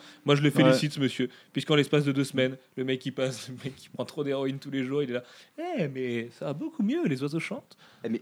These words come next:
Speaker 3: le mec,
Speaker 2: Et
Speaker 3: il
Speaker 2: je vais
Speaker 3: passe
Speaker 2: faire
Speaker 3: deux
Speaker 2: la
Speaker 3: jours
Speaker 2: morale.
Speaker 3: dans sa salle de
Speaker 2: <laughs>
Speaker 3: bain, euh, sans prendre de drogue, et ça y est, il est sevré.
Speaker 1: Hmm.
Speaker 2: Ouais.
Speaker 3: Franchement,
Speaker 1: Chapeau.
Speaker 3: tu peux
Speaker 2: Non,
Speaker 3: te
Speaker 2: il a,
Speaker 3: mettre
Speaker 2: il a,
Speaker 3: direct à
Speaker 2: il a la
Speaker 3: l'eau, hein,
Speaker 2: meilleure
Speaker 3: c'est,
Speaker 2: volonté,
Speaker 3: c'est tranquille
Speaker 2: enfin,
Speaker 3: après pour s'en débarrasser.
Speaker 2: ouais, pure volonté, quoi.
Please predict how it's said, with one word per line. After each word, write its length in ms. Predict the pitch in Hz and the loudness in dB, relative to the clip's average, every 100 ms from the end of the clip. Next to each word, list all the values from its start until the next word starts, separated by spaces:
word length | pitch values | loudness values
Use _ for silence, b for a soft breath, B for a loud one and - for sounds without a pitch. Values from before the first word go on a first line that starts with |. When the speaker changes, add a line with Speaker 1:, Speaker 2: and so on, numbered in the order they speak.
| - | 6
Speaker 3:
le 160 | 117 | 10
mec, 220 | 123 180 - | 12 12 8
Speaker 2:
Et 20 | |
Speaker 3:
il 40 | |
Speaker 2:
je 40 | 123 | 8
vais 40 | |
Speaker 3:
passe 100 | 110 | 8
Speaker 2:
faire 120 | 160 | 12
Speaker 3:
deux 60 | 143 | 12
Speaker 2:
la 40 | - | 12
Speaker 3:
jours 120 | 185 | 12
Speaker 2:
morale. 140 | 156 | 12
Speaker 3:
dans 40 | 143 | 10
sa 160 | 147 | 8
salle 180 | 143 147 | 8 8
de 140 | 139 | 10
Speaker 2:
<laughs> 0 | |
Speaker 3:
bain, 260 | 135 135 131 | 10 10 10
euh, 60 | 110 | 8
sans 140 | - | 6
prendre 220 | 135 139 135 | 4 4 4
de 80 | |
drogue, 200 | 131 160 | 4 4
et 60 | 120 | 2
ça 140 | - | 0
y 60 | 135 | 0
est, 20 | |
il 60 | 131 | 0
est 20 | |
sevré. 320 | 117 127 110 - - | -2 -4 -4 -10 -14
Speaker 1:
Hmm. 260 | 170 - 131 | -14 -4 2
Speaker 2:
Ouais. 100 | 120 | 4
Speaker 3:
Franchement, 520 | 135 - 143 151 - - - _ - | 4 4 4 2 -2 -16 -18 _ -6
Speaker 1:
Chapeau. 200 | 139 - | -4 -2
Speaker 3:
tu 60 | |
peux 100 | 120 | 4
Speaker 2:
Non, 20 | 135 | 6
Speaker 3:
te 40 | |
Speaker 2:
il 40 | 120 | 8
a, 40 | |
Speaker 3:
mettre 120 | 117 | 8
Speaker 2:
il 80 | 117 | 10
a, 20 | 120 | 10
Speaker 3:
direct 260 | 160 147 | 8 6
à 40 | 147 | 8
Speaker 2:
il 100 | 120 | 10
a 60 | |
la 80 | 120 | 12
Speaker 3:
l'eau, 60 | 127 | 12
hein, 20 | |
Speaker 2:
meilleure 240 | 165 180 | 12 12
Speaker 3:
c'est, 60 | 160 | 10
Speaker 2:
volonté, 160 | 143 135 | 8 8
Speaker 3:
c'est 100 | 117 | 8
tranquille 140 | 104 | 8
Speaker 2:
enfin, 80 | 113 | 8
Speaker 3:
après 180 | 107 107 | 6 2
pour 120 | 107 | 2
s'en 100 | 117 | 0
débarrasser. 460 | 104 101 98 - - - | 2 2 0 -2 -8 -10
Speaker 2:
ouais, 80 | 113 - | -10 -6
pure 120 | - 120 | -4 0
volonté, 320 | 120 113 | 0 0
quoi. 100 | 95 | -4